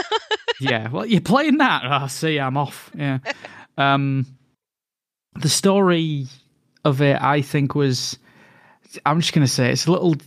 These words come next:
<sighs> Final Fantasy ten, I've, I,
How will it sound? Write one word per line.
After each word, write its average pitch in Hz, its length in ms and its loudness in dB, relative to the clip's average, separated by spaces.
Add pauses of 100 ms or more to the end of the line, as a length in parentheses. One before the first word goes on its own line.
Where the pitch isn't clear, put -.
(120)
<sighs> - 1900 -20
Final 233 280 2
Fantasy 214 340 -2
ten, 139 480 0 (460)
I've, 147 480 0
I, 151 180 2